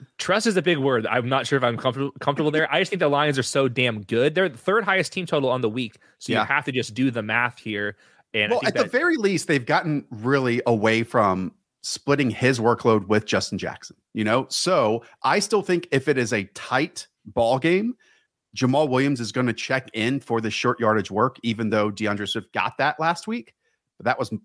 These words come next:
Speaker 2: later on in the game when, you know, they were up by, what, sixteen points or fourteen points at the time. But DeAndre, again, we, we keep talking about, we talked about a lot in stats versus film, and then we also isolated a compilation clip if you guys wanna check it out.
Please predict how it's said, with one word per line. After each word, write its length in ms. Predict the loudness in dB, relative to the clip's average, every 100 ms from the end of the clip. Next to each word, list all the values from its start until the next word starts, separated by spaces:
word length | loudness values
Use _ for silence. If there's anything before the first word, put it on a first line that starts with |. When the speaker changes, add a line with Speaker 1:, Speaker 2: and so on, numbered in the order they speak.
| -10
Speaker 2:
later 380 | -2 0 2 4
on 160 | 4
in 60 | 2
the 60 | 0
game 420 | 0 0 0 -2
when, 540 | -2 -2 -4 -4 -8
you 140 | -6 -4
know, 260 | -4 -4 -4
they 80 | 0
were 100 | 2
up 140 | 2
by, 180 | 2 2
what, 260 | 2 -2 -2
sixteen 440 | -4 -4 -4 -2
points 260 | 0 -2 0
or 100 | -2
fourteen 400 | -2 -2 -2 -2
points 260 | -2 -2
at 40 | -6
the 80 |
time. 400 | -2 0 0 -4 -10 _ _ _ _ _ _ _ _ _ 0
But 240 | 0 0 -12 -4
DeAndre, 760 | 0 2 0 0 0 0 -2 -8 _ -6
again, 180 | -2 0
we, 140 | 0
we 100 | -2
keep 220 | -2 -2
talking 200 | -2 0
about, 60 | 0
we 60 | 0
talked 180 | 0
about 140 | 2 2
a 20 |
lot 140 | 2
in 60 | 0
stats 260 | -2 -2 -2
versus 220 | -12 -6
film, 280 | 0 0 0
and 220 | -4 -6 _ _ _
then 160 | -4 -2
we 120 | 0
also 320 | 0 0 -4
isolated 500 | -2 -4 -2 -2 -2
a 60 | -4
compilation 500 | 0 0 0 -2 -2
clip 180 | -6 -6
if 60 |
you 60 | -2
guys 200 | 0 0
wanna 140 | -2
check 220 | -2 -4 -2
it 40 |
out. 260 | 0 0